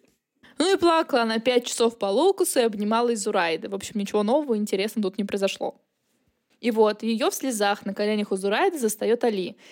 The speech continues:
И очень удивляется, что она в таком состоянии, на самом деле. <laughs> Али, похоже, эмпатию отрезали при рождении. Зурайда попросила его поговорить с Жади и сама скинула её с своих коленей и ушла.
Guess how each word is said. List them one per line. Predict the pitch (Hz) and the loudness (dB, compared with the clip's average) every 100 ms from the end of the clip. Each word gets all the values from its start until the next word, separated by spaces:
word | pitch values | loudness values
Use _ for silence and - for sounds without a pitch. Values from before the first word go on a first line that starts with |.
| _ | _
И | 208 | 4
очень | 294 - 392 | 4 4 0
удивляется, | 370 403 349 208 185 190 | 2 4 4 4 2 0
что | - 202 | -4 -2
она | 262 | -2
в | |
таком | 311 285 | 0 -2
состоянии, | 277 269 285 254 190 175 160 202 | -2 -2 -2 0 -2 -4 -8 -8
на | 269 | -6
самом | - 165 170 | -4 -4 -4
деле. | 165 233 - - 427 466 - | -4 -4 -6 -6 -6 -4 -6
<laughs> | 427 - - - - | -8 -8 -8 -6 -6
Али, | - 226 320 | 0 2 2
похоже, | 359 320 302 269 285 285 277 | 2 2 2 2 2 2 2
эмпатию | 294 294 381 294 | 2 2 4 2
отрезали | 277 294 311 233 | 2 0 2 0
при | 233 | 2
рождении. | 233 269 208 180 170 180 226 _ - - _ - _ | 2 0 0 -2 -2 -4 -6 _ -20 -20 _ -20 _
Зурайда | - 196 262 403 349 | -4 2 2 2 2
попросила | 247 247 254 277 262 | 0 2 2 2 4
его | 226 | 4
поговорить | 220 196 202 208 | 4 0 2 0
с | 190 | 0
Жади | 208 320 311 269 | 0 0 2 0
и | - | -2
сама | - 208 277 | -2 2 2
скинула | 285 - 240 226 | 0 0 4 4
её | 214 | 4
с | 233 | 2
своих | 208 220 | 0 -4
коленей | - 220 359 453 330 | -4 -2 0 0 0
и | 339 | 4
ушла. | 339 - 175 180 | 4 4 -4 -4